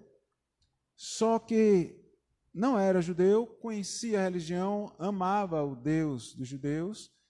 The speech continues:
seguia, reconhecido. Então, acontece que Pedro estava orando e Deus disse, "Vá até ele", ok? O Senhor Jesus disse para ele, "Vá até ele e ministre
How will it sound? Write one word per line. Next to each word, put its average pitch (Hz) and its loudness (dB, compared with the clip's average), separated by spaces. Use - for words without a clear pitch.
seguia, 208 0
reconhecido. 202 -4
Então, 277 -2
acontece 254 -4
que - -10
Pedro 233 0
estava 190 -4
orando 202 0
e 233 -6
Deus 220 2
disse, 190 -8
"Vá 208 -4
até 202 -2
ele", 214 2
ok? 196 -2
O 196 -8
Senhor 175 0
Jesus 143 -4
disse - -10
para 139 -4
ele, 127 -4
"Vá 165 4
até 175 0
ele 160 0
e 196 2
ministre 208 -2